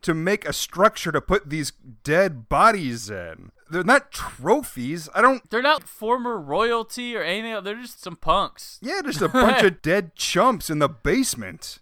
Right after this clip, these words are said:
Speaker 1: That would be a good name for the movie, Deathstalker and the Dead Chumps in the Basement.
Speaker 2: We could cross over with Dead Dudes in the House.
Speaker 1: Oh. <laughs> Ah!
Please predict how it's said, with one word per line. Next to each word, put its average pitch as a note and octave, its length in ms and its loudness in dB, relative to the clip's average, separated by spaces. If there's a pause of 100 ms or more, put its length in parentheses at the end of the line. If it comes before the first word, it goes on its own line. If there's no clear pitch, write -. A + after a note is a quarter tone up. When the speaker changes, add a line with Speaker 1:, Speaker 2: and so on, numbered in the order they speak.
(160)
Speaker 1:
That G3 160 6
would C#4+ 140 2
be A3 80 2
a D3+ 60 0
good C#3+ 280 2
name C3+ 300 -2
for C3 160 -4
the A#2 80 -2
movie, C3 360 -2
Deathstalker A2+ 920 -2
and G#2+ 100 -6
the A2+ 80 -2
Dead C#3+ 440 0
Chumps - 420 -4
in E3 80 -2
the E3+ 80 0
Basement. A#2+ 760 -8 (120)
Speaker 2:
We B2+ 120 -14
could B2 160 -16
cross B2+ 280 -6
over B2+ 180 -10
with A#2 120 -16
Dead A#2+ 240 -10
Dudes B2+ 260 -12
in A2+ 60 -16
the G2+ 80 -18
House. A2+ 540 -12 (180)
Speaker 1:
Oh. C#3 160 0 (240)
<laughs> C4+ 80 4 (1040)
Ah! D#3+ 1300 4